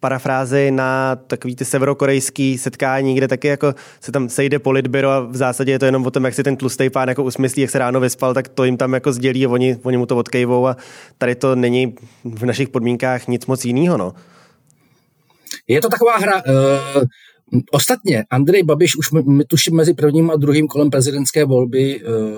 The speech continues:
Speaker 2: novinářům říkal, že pokud ty volby nevyhraje, tak bude usilovat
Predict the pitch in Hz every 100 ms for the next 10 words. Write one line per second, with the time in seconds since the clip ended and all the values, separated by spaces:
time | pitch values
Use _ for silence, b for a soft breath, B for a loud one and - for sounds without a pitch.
0 | 107 104 - 101 - 113 117 131 135 139
1 | - 120 127 123 135 117 135 - 135 127
2 | 123 127 117 113 120 123 127 123 113 123
3 | 131 - 120 120 123